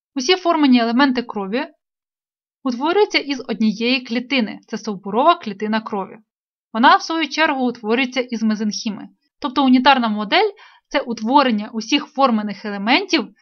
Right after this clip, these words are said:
та їх різновидів із однієї клітини попередниці. Усі кровотворні клітини та формені елементи крові, тобто всі клітини системи крові, розділяються на шість класів, шість послідовних стадій дозрівання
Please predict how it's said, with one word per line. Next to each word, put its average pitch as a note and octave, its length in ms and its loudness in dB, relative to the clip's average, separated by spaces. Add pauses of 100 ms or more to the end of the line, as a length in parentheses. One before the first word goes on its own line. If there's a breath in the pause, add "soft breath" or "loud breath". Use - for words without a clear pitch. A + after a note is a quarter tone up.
та B3 80 0
їх B3 200 0
різновидів G#3+ 580 -2 (280)
із F4 280 0
однієї A3 640 2
клітини A3 400 -2
попередниці. G#3+ 720 -8 (440)
Усі C#4+ 220 2
кровотворні F4+ 600 0
клітини B3 640 -2 (300)
та C#4+ 100 -2
формені D4+ 400 2
елементи A#3+ 420 2
крові, G#3 360 -6
тобто B3+ 240 -6
всі D#4 160 -4
клітини B3+ 420 2
системи A3+ 420 -2
крові, A3+ 420 -6 (380 loud breath)
розділяються B3+ 760 0
на B3+ 200 4
шість D4+ 400 -4
класів, A#3 420 2 (400)
шість F#4+ 360 -2
послідовних B3 580 2
стадій A3 420 -4
дозрівання G#3 680 -4